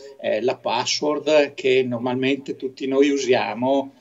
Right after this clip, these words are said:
normalmente è da sette a otto caratteri come, come lunghezza. E, eh, ed è, ci vuole oggi con i sistemi di attacco automatici, che si dice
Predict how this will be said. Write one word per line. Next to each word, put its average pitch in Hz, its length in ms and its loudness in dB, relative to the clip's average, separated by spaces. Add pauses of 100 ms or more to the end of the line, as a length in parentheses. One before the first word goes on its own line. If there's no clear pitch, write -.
(280)
normalmente 131 880 4
è 123 200 4
da 101 400 0
sette 131 460 -2
a 135 100 6
otto 123 260 -4
caratteri 120 720 0
come, 117 640 0
come 131 240 -2
lunghezza. 120 760 0 (680)
E, 147 380 4
eh, 107 640 0
ed 135 280 0
è, 139 200 6
ci - 220 -6
vuole 139 600 4
oggi 139 400 0
con 139 200 -12
i 131 60 -10
sistemi 143 720 -4
di 131 100 0
attacco 139 600 0
automatici, 131 1120 -2
che 120 120 -8
si 110 200 -8
dice 120 600 0